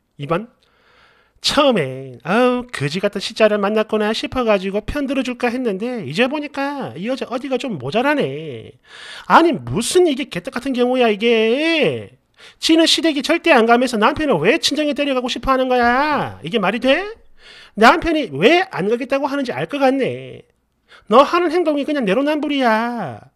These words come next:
아무래도 조만간 이혼당할 듯? 미리 축하해요. 삼 번. 뭐야 이 구질구질함은. 처음엔 그래도 쓰니 편 들었는데 추가 이에서 절레절레 바로 손절치게 만드네.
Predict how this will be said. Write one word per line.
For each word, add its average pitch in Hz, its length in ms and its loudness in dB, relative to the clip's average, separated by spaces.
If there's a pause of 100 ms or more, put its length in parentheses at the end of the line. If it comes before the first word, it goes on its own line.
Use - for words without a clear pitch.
(140)
아무래도 262 400 0
조만간 247 420 0
이혼당할 247 540 0
듯? 349 360 -10 (560)
미리 269 240 -2
축하해요. 254 640 -2 (560)
삼 - 220 -6
번. 247 180 0 (560)
뭐야 262 420 8
이 294 120 -2
구질구질함은. 196 1500 0
처음엔 294 440 0
그래도 240 300 -2
쓰니 285 260 -8
편 254 160 -2
들었는데 233 800 -2
추가 240 400 0
이에서 240 300 -2
절레절레 233 520 -4
바로 165 220 -6
손절치게 240 540 -6
만드네. 214 920 -4